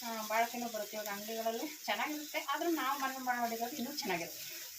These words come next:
ಆ ಥರ. ನೋಡಿ, ಇದ್ ನೋಡ್ಕೊಂಡು ಉಪ್ಪೇನಾರ ಬೇಕು ಅಂದ್ರೆ ನೀವು ಹಾಕ್ಕೋಬೋದು. ನೋಡ್ಕೊಳ್ಳಿ. ಇವಾಗ ಇದು, ಇದು ಗೊಜ್ಜು ಥರ ಇದೆಯಲ್ಲ,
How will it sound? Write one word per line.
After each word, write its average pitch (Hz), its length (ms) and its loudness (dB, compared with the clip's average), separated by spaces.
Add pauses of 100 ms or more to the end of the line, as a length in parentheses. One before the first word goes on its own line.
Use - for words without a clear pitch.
(500)
ಆ 185 80 -2
ಥರ. - 160 -2 (1040)
ನೋಡಿ, 233 180 0
ಇದ್ 226 140 -4
ನೋಡ್ಕೊಂಡು 254 400 2
ಉಪ್ಪೇನಾರ 226 320 0 (120)
ಬೇಕು 196 220 -6
ಅಂದ್ರೆ 196 180 0 (140)
ನೀವು 214 160 -4
ಹಾಕ್ಕೋಬೋದು. 170 380 -4 (520)
ನೋಡ್ಕೊಳ್ಳಿ. 196 380 -4 (140)
ಇವಾಗ 226 220 2
ಇದು, 226 160 0
ಇದು 220 160 -6
ಗೊಜ್ಜು 214 260 -4
ಥರ 240 160 4
ಇದೆಯಲ್ಲ, 196 240 -2